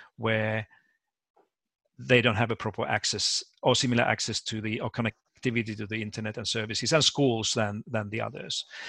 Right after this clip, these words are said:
But, you know, then there's another, uh, aspect on this is that, you, you know, I'm, I'm, I'm doing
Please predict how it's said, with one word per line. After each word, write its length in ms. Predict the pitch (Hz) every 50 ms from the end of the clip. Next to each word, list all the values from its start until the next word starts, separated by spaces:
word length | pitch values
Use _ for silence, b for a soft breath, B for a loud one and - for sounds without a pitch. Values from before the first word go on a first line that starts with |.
| B B B
But, 120 | - - -
you 80 | 185
know, 100 | 175 175
then 140 | 151 165 175
there's 200 | 160 165 156 -
another, 400 | 170 151 156 160 156 156 135 - -
uh, 140 | - 123 135 -
aspect 400 | 143 127 - - - 110 - -
on 140 | 120 113 107
this 200 | 113 113 - -
is 240 | - 120 117 104 110
that, 200 | 127 117 123 - _ _ b b b b b b b _ _ _ _ _ _ - - - B B B B B B B B B B B B B B B B B 247 381
you, 160 | 320 175 190 320
you 120 | 247 180 170
know, 80 | 147
I'm, 180 | 135 139 160 160
I'm, 180 | 160 180 175 - -
I'm 120 | 156 156
doing 340 | - 165 160 151 147 143